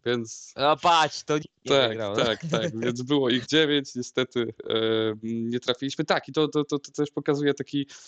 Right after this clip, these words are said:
Speaker 1: e, inny przebieg, inny charakter, e.
Speaker 2: I to znaczy tak, Damian, e, dziewięć wyścigów na remis, trzy do trzech, ale patrz,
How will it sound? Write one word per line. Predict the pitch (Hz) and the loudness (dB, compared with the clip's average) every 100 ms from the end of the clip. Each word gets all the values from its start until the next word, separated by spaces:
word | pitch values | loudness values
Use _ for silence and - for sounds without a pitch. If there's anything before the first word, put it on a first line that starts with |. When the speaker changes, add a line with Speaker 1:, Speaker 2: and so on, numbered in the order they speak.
| - - | -8 0
Speaker 1:
e, | 117 120 120 123 120 123 120 120 120 113 - | 2 4 4 4 2 0 -2 -6 -10 -14 -2
inny | 143 147 147 143 139 135 131 123 123 | 2 4 4 4 2 0 -4 -10 -4
przebieg, | 185 131 110 135 | -2 0 -2 -4
inny | 123 135 | -4 0
charakter, | 165 160 - 107 | 2 0 0 -10
e. | 107 - 113 113 113 - _ | -10 -4 -2 0 -2 -6 _
Speaker 2:
I | 107 | -10
to | 110 | -8
znaczy | 147 170 156 | -8 -8 -4
tak, | 165 120 | -2 0
Damian, | 135 117 - | -2 -2 -8
e, | 113 127 131 127 117 | -4 -2 0 -2 -4
dziewięć | 101 160 180 151 - 131 | -4 -2 -2 -4 -8 -8
wyścigów | 117 131 - 143 151 - | -8 -6 -4 -2 -4 -2
na | 127 | 0
remis, | 127 113 131 - - _ _ | 2 2 -2 -6 -12 _ _
trzy | - 139 | -6 -2
do | 139 | -2
trzech, | - 90 - _ | -2 -6 -10 _
ale | - 117 139 | 0 2 2
patrz, | 131 87 - | -2 -10 -12